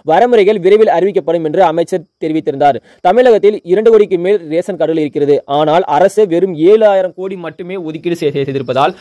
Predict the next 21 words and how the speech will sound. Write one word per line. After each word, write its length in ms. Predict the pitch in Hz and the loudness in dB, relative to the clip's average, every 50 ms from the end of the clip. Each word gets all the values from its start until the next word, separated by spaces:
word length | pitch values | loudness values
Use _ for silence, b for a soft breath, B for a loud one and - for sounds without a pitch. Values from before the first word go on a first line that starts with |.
| B | B
அனைத்து 340 | B 151 180 226 226 226 202 | B -2 -2 0 0 0 -2
குடும்ப 400 | 202 208 214 233 240 233 - - - | 0 0 0 0 0 0 -2 -4 -4
தலைவிகளுக்கும் 460 | 185 170 175 170 175 165 160 196 202 | -2 -2 0 0 -2 -2 -4 -4 -6
கிடைக்க 300 | - 185 190 190 208 196 | -4 -4 -4 -4 -2 -2
வாய்ப்பில்லை 400 | 156 151 175 180 180 180 180 160 | 0 0 0 -2 -2 -4 -4 -4
என்று 220 | 147 139 160 196 | -4 -2 -2 0
அ 120 | 170 165 180 | 0 0 0
தி 120 | 180 196 | -2 -4
மு 120 | 180 175 170 | -8 -8 -2
க 280 | 175 170 196 196 b b b b b _ | -2 -2 -2 -2 b b b b b _
கேள்வி 260 | - 196 208 202 202 | -2 -2 -2 0 0
எழுப்பி 260 | 180 170 170 175 190 | 0 -2 -2 -4 -6
வரு-, 220 | 185 170 160 156 151 | -4 -2 -2 0 0
வருகிறது. 580 | 143 143 147 147 143 139 135 147 139 127 - - _ | -2 -2 -2 -2 -4 -4 -4 -4 -6 -6 -8 -12 _
அதே 280 | - 151 170 208 233 233 | -6 -2 0 2 2 2
போலவே 400 | 214 196 175 156 151 180 214 - | 2 0 0 0 0 -2 -2 -2
அமமுகவும் 640 | 160 160 190 214 226 220 202 185 - 175 165 185 202 175 | -2 -2 -2 0 -2 -2 -2 -4 -4 -4 -4 -4 -4 -4
கேள்வி, 300 | - 190 196 190 185 175 | -4 -4 -4 -4 -6 -6
கேள்வி 300 | 185 190 190 190 185 175 | -4 -4 -4 -4 -6 -6
கே-, 180 | - 170 165 | -6 -4 -4
கேட்கப்பட்டுள்ளது. 680 | 156 151 143 175 156 - 139 - 147 147 143 135 - | -2 -2 -4 -4 -6 -8 -8 -8 -6 -4 -4 -4 -4